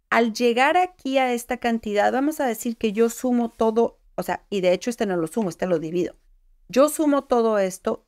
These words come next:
y llego a decir que mi costo,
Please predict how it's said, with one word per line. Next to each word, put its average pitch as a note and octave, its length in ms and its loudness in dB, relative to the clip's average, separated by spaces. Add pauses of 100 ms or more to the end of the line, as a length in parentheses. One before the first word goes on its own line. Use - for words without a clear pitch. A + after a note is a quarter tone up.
y A#3 240 -2
llego C#4 720 0
a G#3 120 2
decir A#3 600 -6 (400)
que A3+ 120 4
mi A3 220 0
costo, A#3 800 -2